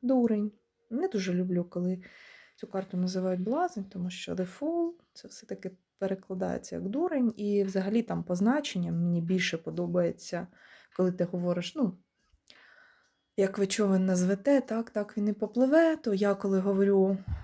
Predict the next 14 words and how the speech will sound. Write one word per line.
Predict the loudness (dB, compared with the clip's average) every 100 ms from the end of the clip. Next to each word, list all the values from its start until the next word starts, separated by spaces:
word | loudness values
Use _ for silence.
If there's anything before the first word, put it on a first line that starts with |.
| -6
е, | -4 -2 0 -2
собі | -2 0 0 0
так | -2 -2
для | -2
себе, | -2 0 0 0 -2
так, | -4 -4
коли | -2 0
я | 2
називаю | 0 0 0 0
цю | -4 -10
карту | -8 -6 -4
дурень, | 2 2 4 2
то | 2
я | 0 0